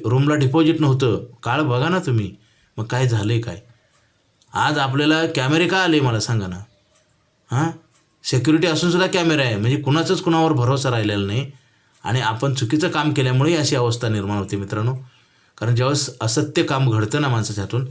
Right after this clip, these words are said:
त्यावेळेस डाऊट येतो माणसाला. बघा, आता काही लोक कुलूप लावलं तरी परत ओढून बघतात ना, म्हणजे आपलाच आपल्यावर भरोसा नाही, कारण कामच डाऊटफुल झालेलं आहे.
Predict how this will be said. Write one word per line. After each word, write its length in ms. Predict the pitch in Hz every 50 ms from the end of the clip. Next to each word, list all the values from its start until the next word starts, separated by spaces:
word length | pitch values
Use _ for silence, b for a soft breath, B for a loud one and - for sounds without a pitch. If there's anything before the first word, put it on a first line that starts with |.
| B B B B B B B B -
त्यावेळेस 400 | - 113 120 139 135 - - 120
डाऊट 280 | 110 110 113 120 113 117
येतो 220 | 107 98 - 98
माणसाला. 380 | 87 90 87 85 - - - - - -
बघा, 180 | - 123 135 143
आता 120 | - 143
काही 180 | 139 139 139 143
लोक 260 | 143 143 147 147 -
कुलूप 200 | 160 147 151 143
लावलं 240 | 139 139 139 123 -
तरी 120 | 147 151 151 139 107 98 - -
परत 140 | - 127 131 131 - - 113 113 b b b b b b b b b b b b b _ _ _ _ _ _
ओढून 320 | - 107 127 143 156 156 151
बघतात 360 | 139 123 131 - 123 110 113
ना, 120 | 135 160 135 - - - - _ _ _ _ _ _ _ _ _
म्हणजे 420 | - 107 113 135 165 190 190 190 B B B B B -
आपलाच 320 | 95 - - 156 175 175
आपल्यावर 280 | 185 160 156 185 185 180
भरोसा 360 | 160 160 156 151 131 151 131
नाही, 220 | 113 104 95 - - -
कारण 160 | - 123 139
कामच 640 | 131 - 143 139 151 170 175 190 202 - - - 139
डाऊटफुल 420 | 151 147 151 147 139 - 120 110
झालेलं 280 | 101 101 90 95 92 87
आहे. 240 | 82 78 - _